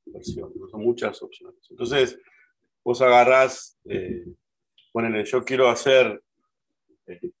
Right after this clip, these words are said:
y poner un, hacer un search engine para gran escala, yo no puedo comprar una empresa Oracle o toda I B M o I M C, porque obviamente no, no, no tiene sentido.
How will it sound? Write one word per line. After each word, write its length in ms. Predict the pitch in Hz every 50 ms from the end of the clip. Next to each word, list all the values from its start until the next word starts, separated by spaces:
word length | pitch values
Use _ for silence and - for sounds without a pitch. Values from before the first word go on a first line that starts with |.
| _ _ _
y 100 | - -
poner 300 | - 107 117 131 135 131
un, 240 | 127 120 117 110 - -
hacer 260 | - - - - 131
un 240 | 127 127 127 120 117
search 280 | - 135 131 123 -
engine 320 | 143 139 127 - - 98 90
para 200 | 92 95 92 92
gran 220 | 98 120 123 127
escala, 380 | 123 - - 143 143 139 139 131
yo 120 | 120 123
no 140 | 123 117 117
puedo 200 | 135 135 127 117
comprar 320 | 107 104 98 98 104 101
una 120 | 101 101 95
empresa 340 | 92 - 107 104 - - 92 90 87
Oracle 380 | 95 107 110 104 101 98 - -
o 340 | 98 92 92 92 87 87 87 -
toda 320 | - 117 98 95 95 92 - -
I 120 | 113 107
B 280 | 107 107 113 117 120 120
M 160 | 110 110 101
o 100 | 98 104
I 140 | 107 107 110
M 120 | 104 104
C, 260 | 98 - - - 139 139
porque 260 | - 113 - - 101
obviamente 360 | 95 101 101 113 - - 98
no, 140 | 92 98 98 95 - _
no, 220 | - 101 101 104 92
no 140 | 101 101 -
tiene 180 | - 98 95
sentido. 400 | - - 92 90 _ _ - -